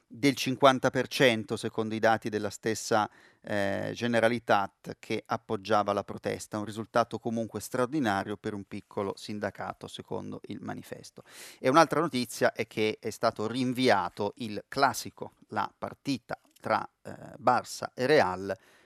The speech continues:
prevista per il ventisei, quindi prevista per sabato prossimo, al Camp Nou si giocherà invece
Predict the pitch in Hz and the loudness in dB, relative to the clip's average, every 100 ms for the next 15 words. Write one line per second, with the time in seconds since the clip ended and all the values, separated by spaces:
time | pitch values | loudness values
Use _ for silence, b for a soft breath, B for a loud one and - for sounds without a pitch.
0 | b - 120 139 127 - 107 113 107 104 | b -4 0 0 0 0 -2 -2 -8 -4
1 | 107 - 120 - 135 98 - 101 - 113 | -6 -4 -2 6 6 6 -4 -12 -10 -10
2 | 117 107 104 - 120 110 107 104 120 104 | -8 -8 -8 0 2 2 -4 2 4 4
3 | - 95 95 _ B B B B B 143 | 0 -12 -14 _ B B B B B 4
4 | 139 - 147 135 110 104 101 - - 110 | 4 6 4 6 0 2 0 -4 -8 -4
5 | 107 110 104 101 101 - 104 101 | -2 0 -2 0 -4 -2 -4 -4